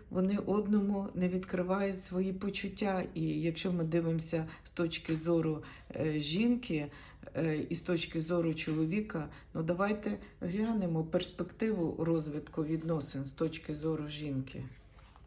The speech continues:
З точки зору жінки, жінка боїться. Вона боїться, що коли, е, вона відкриє ці,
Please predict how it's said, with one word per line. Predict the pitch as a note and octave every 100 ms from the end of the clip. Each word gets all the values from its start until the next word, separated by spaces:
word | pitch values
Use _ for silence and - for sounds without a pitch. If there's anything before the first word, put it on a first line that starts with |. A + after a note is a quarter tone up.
| - - - - - - - - - - - - - - - - - - - - - - - -
З |
точки | - B3 - A3
зору | G3 A3+ A3 G3+
жінки, | F#3+ A#3 A3+ A3 F#3+ F#3 F#3+
жінка | F#3+ A#3 A3 G3+
боїться. | F3+ F#3 D#3+ D3+ - D#3+ D#3 - - -
Вона | F3+ G#3 G#3+
боїться, | F#3+ F#3+ F#3+ F#3 F3+
що | E3 F3+ F3
коли, | F#3 F3+ F3+ E3+ - - - - -
е, | E3 D#3+ D#3+
вона | D#3+ F#3 F3+
відкриє | F3 E3+ - F3 E3+ E3
ці, | D#3+ - D#3+ D3+